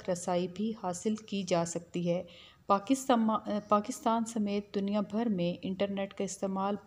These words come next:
बहुत बढ़ गया है। अगर आपको अपने इलाके के बारे में कोई ख़ास ख़बर और इत्तला या इत्तला लोगों तक पहुंचानी हो, तो आप इब्लाग के किस ज़राए का, ज़रिए का इस्तेमाल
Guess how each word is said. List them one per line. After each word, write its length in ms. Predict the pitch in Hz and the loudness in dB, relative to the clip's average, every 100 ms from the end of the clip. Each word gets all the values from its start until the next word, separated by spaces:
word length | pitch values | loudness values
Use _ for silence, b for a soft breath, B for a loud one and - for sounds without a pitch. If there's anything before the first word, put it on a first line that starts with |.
| - | -10
बहुत 420 | 190 208 220 226 180 | -4 2 2 0 2
बढ़ 180 | 175 170 | 2 2
गया 240 | 156 175 | 0 -2
है। 260 | 175 180 - _ _ - - - B B B B B B B B B B B - | -4 -10 -14 _ _ -20 -20 -20 B B B B B B B B B B B 2
अगर 280 | 247 302 - | 8 8 6
आपको 440 | 233 240 - 269 | 6 4 6 4
अपने 220 | 262 254 | 8 8
इलाके 360 | 247 196 185 233 | 8 6 2 2
के 140 | 240 | 4
बारे 340 | 196 180 175 185 | 6 6 4 2
में 240 | 190 208 | 2 0
कोई 140 | 233 214 | -2 -4
ख़ास 420 | - 208 226 - | -2 0 2 0
ख़बर 340 | 190 175 180 | 0 2 2
और 280 | 180 190 196 190 | 2 0 0 -4
इत्तला 680 | - 185 170 175 208 - B B - | -4 0 0 0 -2 -8 B B -4
या 200 | 202 196 | 0 2
इत्तला 400 | 185 - 190 185 | 0 0 0 2
लोगों 300 | 196 175 208 | 2 2 2
तक 280 | 202 214 - | 0 -2 0
पहुंचानी 520 | 190 185 180 170 185 | -2 0 -2 0 0
हो, 240 | 196 185 185 | -2 -2 -2
तो 140 | 190 | -2
आप 280 | - 180 175 | -2 -2 -2
इब्लाग 360 | 185 185 180 185 - | -4 0 0 0 -2
के 80 | 214 | -2
किस 360 | - 262 - | 2 2 4
ज़राए 300 | 190 175 165 | 2 2 0
का, 380 | 170 185 202 240 B B B - | -2 -4 -4 -6 B B B 0
ज़रिए 360 | 208 208 233 | 4 6 6
का 120 | 240 202 | 4 2
इस्तेमाल 640 | 196 196 180 175 185 | 2 2 2 0 -2